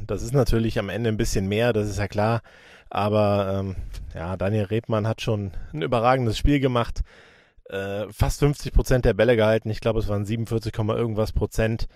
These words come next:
Das ist natürlich Wahnsinn. Zwanzig, äh, Paraden waren's und, äh, ja, es, es war eben auch so, dass der B H C nicht die absolut zwingendsten Abschlüsse hatte. Das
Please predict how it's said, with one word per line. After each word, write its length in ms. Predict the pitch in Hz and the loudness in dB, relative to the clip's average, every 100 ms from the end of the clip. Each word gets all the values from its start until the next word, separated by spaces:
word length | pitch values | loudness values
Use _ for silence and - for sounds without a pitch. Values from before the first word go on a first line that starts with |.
| _ - - - - | _ -20 -20 -20 -12
Das 140 | - 90 | -6 -4
ist 60 | |
natürlich 320 | 113 - 98 - | -2 -2 -2 -4
Wahnsinn. 480 | 80 98 95 95 | -4 -4 -4 -4
Zwanzig, 680 | 95 - 104 - 104 - - | -4 -2 -2 -2 -4 -6 -10
äh, 520 | - 98 95 95 92 | -6 -4 -4 -6 -8
Paraden 500 | 92 117 98 107 107 | 2 2 2 -4 -4
waren's 440 | 98 104 113 113 - | -4 -2 -2 -6 -8
und, 420 | 110 95 92 - | -8 -8 -12 -14
äh, 220 | 98 95 92 - - - _ _ _ - - - - | -12 -12 -12 -14 -18 -20 _ _ _ -20 -20 -20 -12
ja, 400 | 95 87 101 98 - | -6 -4 -4 -6 -8
es, 240 | - 110 - | -8 -10 -10
es 320 | 131 127 120 | -12 -12 -4
war 180 | 135 147 | -2 0
eben 160 | 135 | -2
auch 160 | 120 127 | -2 -2
so, 140 | 151 | 0
dass 160 | 131 127 | 2 0
der 120 | 127 | 0
B 140 | 117 117 | -2 -2
H 80 | |
C 240 | 104 131 131 | 0 0 0
nicht 460 | 120 143 156 - | 2 2 0 -4
die 120 | 143 - | -10 -6
absolut 400 | 127 143 135 - | -4 0 0 0
zwingendsten 520 | - 147 143 - 135 | -2 0 0 -4 -6
Abschlüsse 460 | 127 - 160 151 147 | -4 -2 -4 -2 -2
hatte. 320 | 147 165 147 | 0 0 0
Das 440 | 123 110 - - | -2 -4 -8 -8